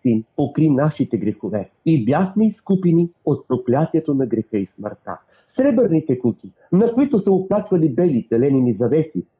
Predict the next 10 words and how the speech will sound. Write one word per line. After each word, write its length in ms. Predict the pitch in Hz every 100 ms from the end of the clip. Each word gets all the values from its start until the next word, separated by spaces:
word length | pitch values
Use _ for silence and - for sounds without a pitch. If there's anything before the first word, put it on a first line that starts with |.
| _ _ -
са 80 | 190
следващата 680 | 233 277 220 190 175 156 -
част 320 | 160 185 185
от 120 | 147
дворната 480 | 110 139 135 127 127
ограда. 440 | 120 104 110 92 - _ _ _ -
Те 120 | 160
на 120 | 151 143
свой 300 | 135 151 156
ред 140 | 175